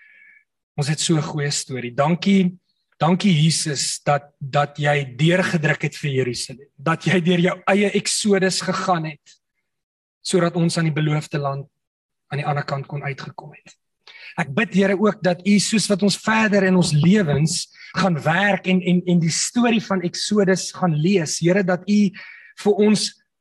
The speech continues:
sal openbaring kom losmaak van hoe dit relevant is aan die kruis en, en dit wat U ook aan die kruis gedoen het. Mag ons 'n studie maak van Eksodus sodat ons 'n studie van die kruis kan maak op 'n splinter nuwe manier.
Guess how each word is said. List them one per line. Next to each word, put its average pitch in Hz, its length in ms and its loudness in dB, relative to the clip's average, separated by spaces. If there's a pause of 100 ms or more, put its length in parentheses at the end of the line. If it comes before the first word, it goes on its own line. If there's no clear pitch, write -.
(280)
sal 208 300 0
openbaring 214 880 2
kom 208 160 4
losmaak 175 720 2
van 160 160 0
hoe 151 160 4
dit 185 160 0
relevant 170 500 0
is 160 140 -8
aan 151 80 -4
die 143 80 -8
kruis - 460 -8
en, 143 100 -8
en 147 160 -2
dit 151 180 -2
wat 165 140 -4
U 170 80 4
ook 160 160 -4
aan 147 80 -4
die 143 80 -10
kruis 143 320 -4
gedoen 131 160 -8
het. 131 100 -6
Mag 175 160 0
ons 220 140 0
'n - 260 -6
studie 262 460 0
maak 190 320 4
van 175 100 0
Eksodus 160 520 0
sodat 170 240 0
ons 156 160 -6
'n 165 40 -4
studie 175 380 0
van 165 120 -4
die 151 120 -4
kruis 156 300 -4
kan 147 180 -6
maak 135 240 -6 (260)
op - 140 -14
'n 127 40 -8
splinter 131 500 -6
nuwe 123 220 -8
manier. 110 420 -10